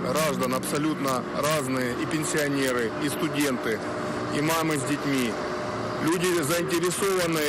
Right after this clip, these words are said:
и обеспокоены этой проблемой, безусловно. Наше государство установило для людей кабальные, непосильные тарифы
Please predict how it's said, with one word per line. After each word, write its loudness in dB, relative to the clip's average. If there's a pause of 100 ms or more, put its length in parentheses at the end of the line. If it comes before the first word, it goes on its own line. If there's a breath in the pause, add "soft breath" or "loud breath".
(120)
и 2
обеспокоены 0
этой 0
проблемой, 0
безусловно. 0 (680)
Наше 0
государство 0
установило 0
для 2
людей 0
кабальные, 0
непосильные 0
тарифы 0